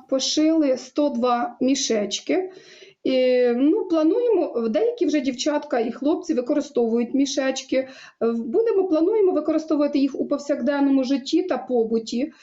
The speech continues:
Е, дівчата на, використовують на уроках трудового навчання і технології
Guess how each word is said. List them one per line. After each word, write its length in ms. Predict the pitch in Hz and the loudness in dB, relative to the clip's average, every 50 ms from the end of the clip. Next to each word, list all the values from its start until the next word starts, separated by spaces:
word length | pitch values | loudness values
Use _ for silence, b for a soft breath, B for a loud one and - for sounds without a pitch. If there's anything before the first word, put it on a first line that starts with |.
| B B B B | B B B B
Е, 200 | - 226 226 226 | 0 2 2 2
дівчата 520 | 220 226 285 285 - 392 440 - - - | 2 -2 -4 -4 -2 -2 0 0 0 0
на, 240 | 311 311 277 254 247 | 0 2 2 0 0
використовують 680 | 233 269 262 - 294 302 294 - - 330 311 294 277 - | 0 0 0 0 0 0 0 0 0 0 2 2 0 0
на 100 | 269 262 | 0 0
уроках 340 | 269 285 285 285 277 247 - | 0 0 0 -2 -4 -6 -4
трудового 500 | - 269 247 240 269 262 285 285 262 277 | -4 -4 0 0 0 2 0 0 2 2
навчання 520 | 277 262 254 254 - 294 277 285 277 262 - - | 2 0 0 -2 -2 -2 2 2 2 0 0 -4
і 60 | - | -4
технології 840 | - - 262 254 - 277 277 - 370 440 415 302 262 247 226 226 | -2 -2 -4 -2 0 0 2 2 2 2 2 2 0 0 -2 -4